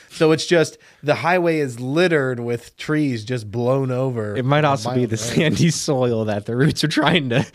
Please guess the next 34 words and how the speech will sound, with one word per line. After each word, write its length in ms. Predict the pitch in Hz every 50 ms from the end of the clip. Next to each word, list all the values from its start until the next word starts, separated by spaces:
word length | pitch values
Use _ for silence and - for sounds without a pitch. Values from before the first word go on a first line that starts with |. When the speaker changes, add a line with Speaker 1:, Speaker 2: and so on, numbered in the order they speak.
| - - - - - - - -
Speaker 2:
get 160 | - 139 131 127
a 80 | 123
base 360 | 110 120 120 120 117 - -
in. 120 | 107 92 92
That 160 | 104 104 -
could 140 | - 117 101
be 100 | 107 98
a 40 | 98
little 140 | 98 92 87
bit 140 | 85 82 82
of 140 | 87 87 92
it. 60 | 101 - - - - - 139
Speaker 1:
Yeah, 300 | 127 123 117 110 107 104
fair 260 | 101 - 143 131 120 107
enough. 400 | 107 107 107 107 107 - - - _ - - - - - - - - - 131 123
But, 220 | 139 131 127 123
Speaker 2:
<laughs> 200 | 113 117 117 117
Same 80 | 117 131
Speaker 1:
um, 40 | 123
Speaker 2:
thing 120 | 120 113 101
at 100 | 92 92
work. 300 | 95 92 92 92 - - _ _ _ - _ _
Speaker 1:
Yeah. 400 | 123 120 113 104 98 90 90 92 - - _ _ _ _ - - - -
But 80 | 156 190
anyway, 240 | 220 208 185 180
we 160 | 170 156 160 156
appreciate 460 | 143 - 170 170 - - 160 147 127
you 120 | 143 139
guys, 400 | 135 143 143 139 139 143 135 117
uh, 280 | 131 123 117 113 107 101 -
tuning 320 | - 151 143 135 135 127
into 200 | 131 127 123 120
Nobody's 520 | 117 123 123 120 127 123 117 117 113 107
News. 400 | 120 131 147 156 160 165 160 165